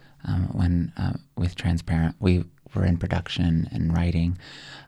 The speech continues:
uh, about seven months out of the year, so I have five months that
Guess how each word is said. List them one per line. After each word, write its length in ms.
uh, 80
about 300
seven 280
months 240
out 100
of 80
the 100
year, 280
so 180
I 60
have 180
five 340
months 380
that 240